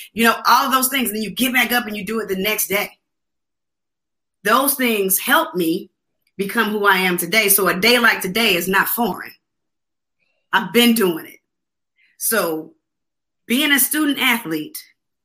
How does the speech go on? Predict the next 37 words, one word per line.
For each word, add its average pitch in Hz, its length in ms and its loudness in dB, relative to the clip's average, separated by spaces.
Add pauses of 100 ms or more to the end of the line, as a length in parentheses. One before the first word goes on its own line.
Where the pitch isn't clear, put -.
(120)
gave 202 320 0
me 196 360 -6
this - 440 -2 (1200)
discipline 180 760 -2 (720)
that 185 180 0
I 233 140 4
don't 294 240 0
know 254 100 -2
I 226 160 0
would 220 120 -4
have 180 200 -8
gotten 175 520 -2
had 185 180 -4
I 160 120 -6
not 160 300 -4
been - 300 -16 (840)
an 156 100 -2
athlete. - 500 -12 (840)
And 277 180 4
the 240 60 2
fact 208 280 0
that 175 260 -2
I 185 100 4
don't 180 180 2
ever 175 220 0
wanna 165 360 -6 (280)
not 190 340 0
be 160 300 -4
healthy 165 480 -4
or 160 140 -6
never 175 260 0
wanna 160 200 -2
not 170 280 0
be 160 160 -6
in 160 80 -6
shape - 380 -6 (340)
because, 160 560 -4